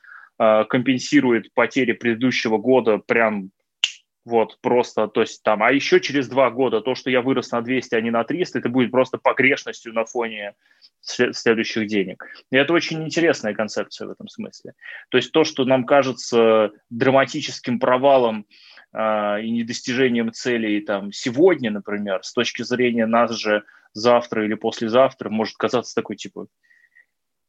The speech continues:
там недозаработали миллион долларов, ничего страшного, щас мы дозаработали триста миллионов долларов, поэтому как бы всё.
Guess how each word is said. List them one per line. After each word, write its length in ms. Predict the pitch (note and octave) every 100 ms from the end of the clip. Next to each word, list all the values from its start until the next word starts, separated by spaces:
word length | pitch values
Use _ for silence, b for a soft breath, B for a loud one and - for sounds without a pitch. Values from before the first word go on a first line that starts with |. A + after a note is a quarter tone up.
| _
там 360 | C3 A2+ A2 A#2+
недозаработали 800 | B2 B2+ A#2 C3 C#3 C#3+ - A2
миллион 380 | B2 D3 D3 C3
долларов, 440 | G3+ D3+ A#2+ -
ничего 260 | B2+ C3+ B2+
страшного, 520 | - D3+ C#3+ A#2 A2+
щас 260 | D3 C#3
мы 120 | B2 A2
дозаработали 680 | A#2+ B2+ C3 C3+ C3 A#2+
триста 440 | A#2 C#3+ F#3 - C3
миллионов 440 | A#2 A#2 A#2 G#2+
долларов, 380 | A2+ G#2+ G2 G2+
поэтому 420 | - B2 A2+ A2 G#2
как 200 | - -
бы 120 | _ _ _
всё. 360 | - - -